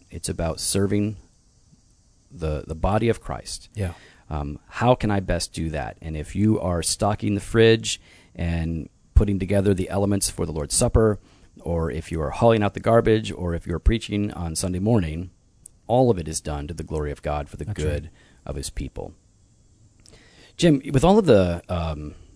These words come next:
Speaker 1: photoshopping that you've been doing lately, do you have time to read?
Speaker 2: Do I have time to read?
Speaker 1: Do you have time to read books?
Speaker 2: I read books.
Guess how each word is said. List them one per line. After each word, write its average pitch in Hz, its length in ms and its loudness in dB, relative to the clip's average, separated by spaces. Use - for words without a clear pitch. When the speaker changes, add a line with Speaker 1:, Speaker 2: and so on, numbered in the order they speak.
Speaker 1:
photoshopping 110 580 2
that 78 100 -6
you've 85 120 -6
been 85 120 -2
doing 80 200 -4
lately, 78 440 -8
do 107 120 2
you 151 80 8
have 160 160 4
time 175 240 4
to 151 60 4
read? 160 300 2
Speaker 2:
Do 139 120 8
I 131 40 10
have 127 80 8
time 131 220 4
to 117 80 4
read? 120 300 6
Speaker 1:
Do 170 80 4
you - 20 10
have 170 60 4
time 190 160 6
to 160 60 6
read 170 120 6
books? - 420 2
Speaker 2:
I 156 80 -4
read 160 200 6
books. - 360 4